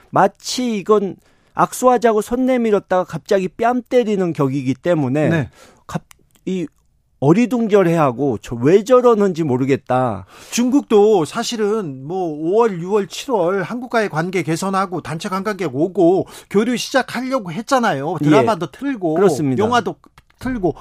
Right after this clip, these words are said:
Speaker 2: 그런데 지금 당-, 당황한 상태입니까?
Speaker 1: 그렇죠. 그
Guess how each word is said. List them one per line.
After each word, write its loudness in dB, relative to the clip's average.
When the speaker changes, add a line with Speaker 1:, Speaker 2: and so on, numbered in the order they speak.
Speaker 2:
그런데 2
지금 -6
당-, -14
당황한 0
상태입니까? -6
Speaker 1:
그렇죠. 2
그 -2